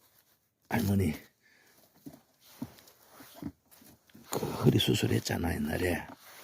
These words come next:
협착증 때문에 디스크도 있고, 응? 그 좋고 약, 약이 되게끔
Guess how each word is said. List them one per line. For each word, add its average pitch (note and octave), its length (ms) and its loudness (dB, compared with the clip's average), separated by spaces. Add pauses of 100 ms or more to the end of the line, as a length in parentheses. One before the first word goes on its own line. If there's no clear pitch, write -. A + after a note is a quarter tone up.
(380)
협착증 - 420 -6
때문에 - 480 0 (340)
디스크도 - 460 -2
있고, - 300 -6 (280)
응? A2 100 8 (800)
그 - 140 -6
좋고 - 520 -6 (1300)
약, C2+ 180 0 (200)
약이 - 260 -6
되게끔 - 480 -6